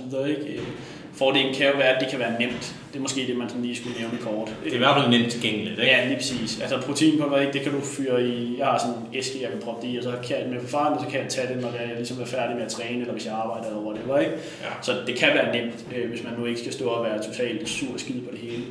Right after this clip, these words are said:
Speaker 1: Øh, så på den måde kan man sige, at det kan være fint. Så kan vi snakke lidt om, hvad der så er galt med industrien nu her. Øh,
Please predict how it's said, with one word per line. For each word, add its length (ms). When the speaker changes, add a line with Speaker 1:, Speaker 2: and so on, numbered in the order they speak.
Speaker 1:
Øh, 120
så 100
på 60
den 200
måde 100
kan 100
man 80
sige, 140
at 60
det 80
kan 80
være 80
fint. 320
Så 120
kan 140
vi 40
snakke 300
lidt 100
om, 160
hvad 100
der 80
så 100
er 120
galt 220
med 80
industrien 360
nu 100
her. 340
Øh, 60